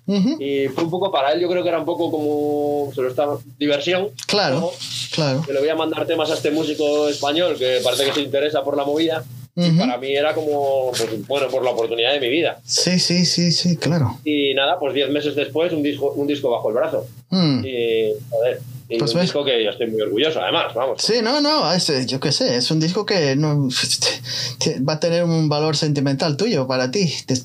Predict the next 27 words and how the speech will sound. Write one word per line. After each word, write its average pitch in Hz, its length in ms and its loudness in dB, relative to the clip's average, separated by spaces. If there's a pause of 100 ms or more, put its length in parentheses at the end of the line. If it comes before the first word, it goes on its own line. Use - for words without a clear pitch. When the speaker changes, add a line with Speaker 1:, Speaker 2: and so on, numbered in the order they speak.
Speaker 1:
de 131 200 0
todos 151 180 0
los 151 100 2
que - 120 2
has, 127 80 2
Speaker 2:
Total, 120 120 2
Speaker 1:
que - 100 -2
vayas 160 300 0
a 151 100 0
Speaker 2:
total. 160 180 0
Speaker 1:
hacer, 156 200 0
va 139 60 0
a 135 40 0
ser 147 200 0
uno 139 360 2
de 127 80 0
los 120 340 -2 (440)
que 117 100 -2
siempre 135 300 0
te 139 120 -2
vas 135 120 0
a 143 60 2
Speaker 2:
Total, 135 100 2
y 123 80 0
Speaker 1:
recordar, 135 300 0
Speaker 2:
luego 220 120 -4
Speaker 1:
¿no? 262 160 -2